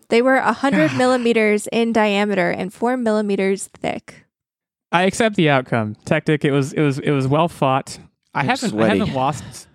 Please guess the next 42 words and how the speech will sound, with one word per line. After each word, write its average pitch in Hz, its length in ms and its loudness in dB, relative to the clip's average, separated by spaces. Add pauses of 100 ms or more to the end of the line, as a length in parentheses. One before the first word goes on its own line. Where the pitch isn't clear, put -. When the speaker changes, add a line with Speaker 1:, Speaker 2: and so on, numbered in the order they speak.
(140)
Speaker 2:
I 147 80 0
haven't 202 200 2
lost 147 300 0
in 160 60 2
a 151 60 4
while. 156 360 2
I 139 140 2
was, 143 160 0
I 156 80 0
was 143 180 0
due. 127 400 -2 (240)
So 143 580 -8 (440)
that 151 280 0
brings 180 260 0
the 165 80 2
record 147 320 0
to - 100 -6
now. 131 140 2
I'm 143 140 2
at - 80 -4
three 151 280 2
and 143 100 2
one. 127 280 0
Tech, 139 240 -2 (140)
or 123 300 0 (240)
Nerd 139 220 2
Bomber 127 340 0
is 127 240 -2
at 120 240 0
two 147 220 0
and 131 120 -2
two. 120 360 0
Tactic, 147 400 -2
you 180 100 4
are 170 60 4
at 131 100 0
two - 180 0
and 139 140 0
three. 123 300 -2 (1040)
So, 117 500 2
uh, 120 440 2 (520)
yeah, 175 280 2